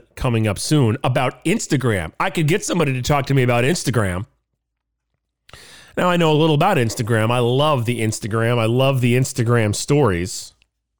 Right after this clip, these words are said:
It's not called the Instagram. It's just called Instagram. But I love Instagram stories. I'm all over them on my personal Instagram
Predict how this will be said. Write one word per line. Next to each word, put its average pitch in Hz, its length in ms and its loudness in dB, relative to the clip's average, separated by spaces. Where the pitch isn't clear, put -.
It's - 80 -20
not 127 160 -4
called 101 260 -4
the 113 160 -4
Instagram. 87 480 -6
It's 85 100 -10
just 104 140 -8
called 90 240 -6
Instagram. 92 480 -10
But - 140 -6
I 135 80 2
love 165 340 2
Instagram 135 500 0
stories. 117 500 0
I'm 131 160 -2
all 135 200 2
over 143 180 0
them 107 140 2
on 101 80 -2
my 95 120 -2
personal 139 440 -4
Instagram 87 640 -6